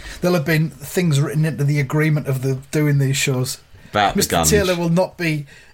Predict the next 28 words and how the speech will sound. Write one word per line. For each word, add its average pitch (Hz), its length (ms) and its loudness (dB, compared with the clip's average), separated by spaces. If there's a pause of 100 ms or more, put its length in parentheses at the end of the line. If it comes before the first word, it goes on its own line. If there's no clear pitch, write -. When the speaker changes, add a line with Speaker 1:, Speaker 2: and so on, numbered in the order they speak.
(120)
Speaker 1:
uh, 151 320 4
required 156 460 -2
to 151 80 -4
be 156 180 0
within 151 280 2
ten 160 280 0
feet 160 360 -2
of 160 120 -2
any 160 240 2
gunge 151 400 2
at 147 100 -2
any 147 220 0
time 147 460 0 (480)
during 156 260 2
the 147 60 4
Speaker 2:
Mister 139 160 0
Speaker 1:
broadcast. 151 400 4
Speaker 2:
Taylor 101 260 2 (180)
will 123 200 2
explicitly 127 1000 0
not 123 300 0
be 131 160 2
in 127 300 2
the 123 80 2
same 127 480 2
room 120 480 0 (320)
Speaker 1:
<laughs> - 420 -8
Speaker 2:
as 101 600 0